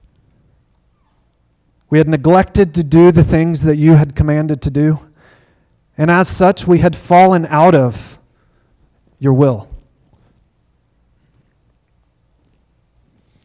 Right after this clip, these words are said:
I pray today for, first of all, people in the room who have not given their lives to Christ. I pray that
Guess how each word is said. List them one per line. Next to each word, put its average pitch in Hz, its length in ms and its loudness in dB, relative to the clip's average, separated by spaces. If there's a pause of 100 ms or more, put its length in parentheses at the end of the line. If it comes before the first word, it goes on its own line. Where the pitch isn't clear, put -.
(100)
I - 1000 -20
pray 175 160 0
today 147 300 2
for, 147 480 -2 (1000)
first - 320 -4
of 160 80 -2
all, 156 140 4
people 180 420 0
in 156 80 -2
the 147 80 0
room 156 320 0
who 147 480 -2 (200)
have 139 160 -8
not 151 500 -4
given 160 300 -2
their 143 100 -2
lives 143 320 -2
to - 100 -10
Christ. - 640 -14 (2250)
I - 40 -20
pray 196 260 -2
that 180 160 2